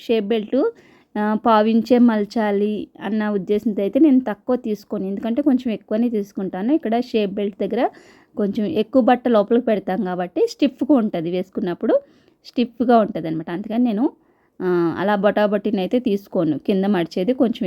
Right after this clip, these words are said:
ఎక్కువనే తీసుకుంటా. ఒక వన్ ఇంచ్, వన్ అండ్ హాఫ్ ఇంచ్ వరకు తీసుకుంటే లోపలికి పెడతాం కదా దాన్ని, కొంచెం స్టిఫ్గా ఉంటుంది వేసుకున్నప్పుడు బ్లౌజ్. చాలామంది మీరు గమనించారు లేదో, కొంతమంది ఏంటంటే, ఆ, వేరే ముక్కలు కూడా వేయించుకుంటారు షేప్ బెల్ట్, ఆ,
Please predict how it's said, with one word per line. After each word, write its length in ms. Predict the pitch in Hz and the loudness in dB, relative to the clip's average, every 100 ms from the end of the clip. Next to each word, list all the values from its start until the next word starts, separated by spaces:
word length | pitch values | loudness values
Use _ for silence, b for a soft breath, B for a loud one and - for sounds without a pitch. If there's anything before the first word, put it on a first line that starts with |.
| 165 | -4
ఎక్కువనే 300 | - 180 220 | -4 -2 -2
తీసుకుంటా. 460 | 165 - 220 214 - - 190 | -2 -4 -6 -6 -8 -12 -12
ఒక 120 | 185 175 | -6 -2
వన్ 140 | 165 165 | 0 0
ఇంచ్, 180 | 160 - 170 | -2 -6 -2
వన్ 100 | 165 | 0
అండ్ 80 | 165 | 0
హాఫ్ 120 | 160 160 | -2 -4
ఇంచ్ 120 | 156 165 | -4 -4
వరకు 160 | 202 - | -6 -6
తీసుకుంటే 380 | 175 - 185 311 - b b b 202 | -6 -6 -4 -4 -6 b b b 2
లోపలికి 340 | 202 214 214 180 | 4 2 -2 -2
పెడతాం 280 | 160 165 175 | -4 -4 -4
కదా 200 | 165 196 190 | -6 -6 -4
దాన్ని, 240 | 180 240 508 _ | -2 -2 -4 _
కొంచెం 240 | 208 196 190 - | -6 -4 -6 -4
స్టిఫ్గా 400 | 277 269 302 208 | -4 0 0 2
ఉంటుంది 300 | 165 156 147 - - _ _ - | 0 -4 -10 -14 -20 _ _ -6
వేసుకున్నప్పుడు 560 | 175 - - 160 156 - | -6 -4 -4 -4 -4 -8
బ్లౌజ్. 200 | 180 156 - | -6 -6 -2
చాలామంది 480 | 190 180 196 196 214 226 | 0 2 0 -2 0 0
మీరు 120 | 196 185 | 0 0
గమనించారు 460 | 175 185 185 196 214 | -2 -2 -2 -2 -2
లేదో, 140 | 170 196 190 | -2 -2 -2
కొంతమంది 360 | 180 180 185 | -2 -2 -2
ఏంటంటే, 380 | 185 180 180 240 - B B B - | -2 -4 -4 -6 -8 B B B -2
ఆ, 20 | 185 185 180 | 0 0 2
వేరే 200 | 214 254 | 4 6
ముక్కలు 340 | 247 - 233 233 | 6 6 2 2
కూడా 100 | 269 | 2
వేయించుకుంటారు 580 | 196 - - 165 160 - - | 0 -4 -6 -8 -8 -10 -10
షేప్ 200 | - 190 175 | -6 -4 -2
బెల్ట్, 220 | 180 196 427 466 b b b | -4 -2 -2 -4 b b b
ఆ, 60 | - | -6